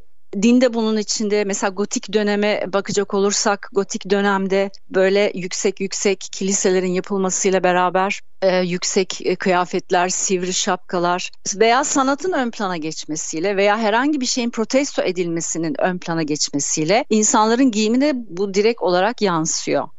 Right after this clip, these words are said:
O yüzden, e, moda gerçekten çok fazla katmanları olan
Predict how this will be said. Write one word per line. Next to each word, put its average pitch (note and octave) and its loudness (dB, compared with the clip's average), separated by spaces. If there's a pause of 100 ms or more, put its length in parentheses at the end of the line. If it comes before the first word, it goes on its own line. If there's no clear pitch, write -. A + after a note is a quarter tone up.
O A3+ 2
yüzden, C#4+ 2
e, G3+ 2
moda A3+ 2 (140)
gerçekten A3 0 (160)
çok A#3 -6
fazla G#3+ -2
katmanları G#3 0
olan F#3 0